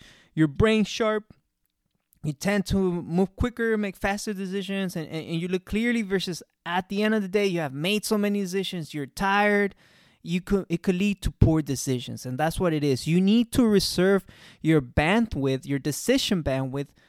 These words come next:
for the big decisions that can impact your life in restaurant. And then the small little decisions about buying a gum or buying ice cream, just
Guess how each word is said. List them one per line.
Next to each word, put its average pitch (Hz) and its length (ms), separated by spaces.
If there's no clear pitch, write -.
for 165 220
the 147 120
big 190 540
decisions 170 560
that 139 160
can 135 220
impact 170 420
your 143 100
life 143 260
in 123 180
restaurant. 135 680
And 185 220
then 202 340
the 180 160
small 294 380
little 233 240
decisions 196 480
about 175 340
buying 202 320
a 202 60
gum 165 360
or 156 60
buying 180 520
ice 160 260
cream, 165 300
just - 220